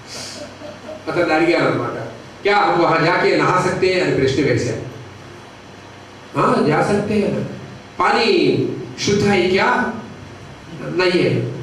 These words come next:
"తో కైసే?" అన్నాడు. "భావాత్మకత, భావా-, భావాత్మక స్నానం కర్ సక్తే" అన్నాడు. నీళ్లు పరిశుభ్రంగా లేకపోతేనే భావాత్మకంగా వెళ్ళి స్నానం చేసి రమ్మన్నాడు. ఎందుకంటే ఇక్కడ ఆ తర్వాత కొద్ది, కొద్ది దూరంలోనే గంగా సాగర్ ఉంది, హుగ్లీ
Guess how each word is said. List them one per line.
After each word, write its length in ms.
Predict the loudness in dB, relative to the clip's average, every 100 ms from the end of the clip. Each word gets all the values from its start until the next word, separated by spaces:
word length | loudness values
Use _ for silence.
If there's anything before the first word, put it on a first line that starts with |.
| -4
"తో 80 | 0
కైసే?" 440 | 0 2 2 4
అన్నాడు. 280 | 2 0 -4 -8 -14 -16 -18 -18 -20 -18 -20 -18 -2
"భావాత్మకత, 600 | 2 4 4 4 4 2 2 2 0 0
భావా-, 500 | 2 4 4 2 -2 -8 -10 0
భావాత్మక 540 | 2 4 4 4 2
స్నానం 340 | 2 2 2 2
కర్ 180 | 2 2
సక్తే" 400 | 0 2 2 2
అన్నాడు. 400 | 0 -2 -4 -8 -12 -14 -16 -16 -16 -16 -14 -4 0 0 0 -4 -6 -8 -12 -14 -12 -10 -12 -12 0
నీళ్లు 260 | 2 4 2
పరిశుభ్రంగా 480 | 0 2 4 4
లేకపోతేనే 560 | 4 2 2 2 4 4 4
భావాత్మకంగా 680 | 4 2 2 2 2 2 2
వెళ్ళి 220 | 2 2
స్నానం 360 | 2 4 4
చేసి 140 | 4 4
రమ్మన్నాడు. 680 | 2 2 2 0 -4 -6 -12 -14 -16 -16 -14 -14 -14 -16 -18 -20 -20 -20 -20 -20 -20 -20 -20 -20 -20 -10 -4
ఎందుకంటే 340 | -2 0 0
ఇక్కడ 140 | 2 2
ఆ 100 | 0
తర్వాత 320 | 2 2 4
కొద్ది, 320 | 2 2 0
కొద్ది 300 | 0 2 4
దూరంలోనే 460 | 6 6 6 6 4
గంగా 340 | 4 2 2
సాగర్ 280 | 2 2 2
ఉంది, 200 | 2 2
హుగ్లీ 480 | 2 2 2 2